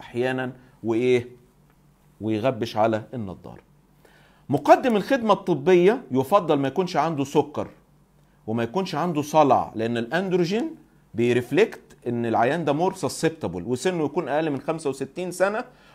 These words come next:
ولو فصيلة دمه أو بيبقى مور بروتكتد، ويفضل لو كان خد العدوى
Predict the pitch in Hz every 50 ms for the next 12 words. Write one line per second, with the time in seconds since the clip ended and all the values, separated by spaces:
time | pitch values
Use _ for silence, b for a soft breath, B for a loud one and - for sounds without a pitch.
0 | b - 131 139 147 147 143 160 151 - 240 247 254 196 139 143 180 208 196 180
1 | 156 131 113 - - - - 180 185 202 220 240 262 262 - - - - 131 135
2 | 135 151 135 143 165 185 175 135 135 127 123 120 - 143 110 101 - 104 90 -
3 | - - - b b b b b b 120 123 120 127 123 120 180 185 165 139 156
4 | 135 123 117 117 - 147 139 - 156 147 135 123 113 101 123 131 123 120 117 120